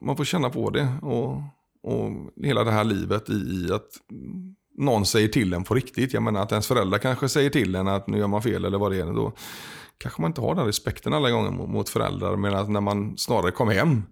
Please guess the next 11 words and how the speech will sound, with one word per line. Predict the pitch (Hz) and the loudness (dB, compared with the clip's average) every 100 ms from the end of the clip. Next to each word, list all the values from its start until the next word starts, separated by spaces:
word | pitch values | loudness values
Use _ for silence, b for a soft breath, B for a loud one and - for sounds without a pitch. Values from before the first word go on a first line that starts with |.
| _ _ - | _ _ -4
även | 107 92 | 0 2
när | |
man | 101 | 2
var | 127 | 4
myndig, | 139 131 101 101 143 B B B B - | 4 4 4 2 2 B B B B -4
så | 98 | 0
hade | 92 | 2
man | 123 143 | 2 2
nästan | 151 101 101 | 2 2 4
mer | 117 156 | 4 2
respekt. | 147 - 80 - - - | 0 0 -2 -4 -14 -18